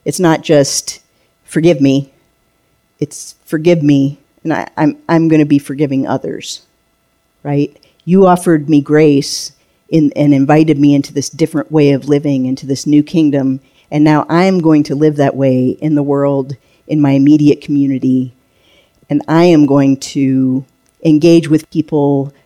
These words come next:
who may, may also be anxious. And, and f-, when I'm anxious, I hide, right? I don't go out and see people. When I'm able to move out of that, then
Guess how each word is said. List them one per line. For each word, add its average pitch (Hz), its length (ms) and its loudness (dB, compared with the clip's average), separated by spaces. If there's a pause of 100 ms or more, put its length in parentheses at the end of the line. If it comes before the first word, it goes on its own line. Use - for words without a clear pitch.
(160)
who 214 180 2
may, 214 180 0
may 240 240 2
also 247 340 0
be 135 180 -2
anxious. - 680 -6 (640)
And, 147 320 0 (140)
and 147 260 0 (560)
f-, - 280 -4
when 160 140 0
I'm 190 200 2
anxious, 214 400 -2
I 180 80 0
hide, 160 640 -2 (200)
right? 165 300 -4
I 147 100 -4
don't 160 220 -2
go 165 180 2
out 160 160 0
and 170 100 -12
see 190 160 -8
people. - 480 -12 (1800)
When 170 200 2
I'm 185 200 2
able 170 300 2
to 160 340 -4 (100)
move 165 360 2
out 180 220 2
of 151 140 -2
that, 139 500 -2 (520)
then 160 720 2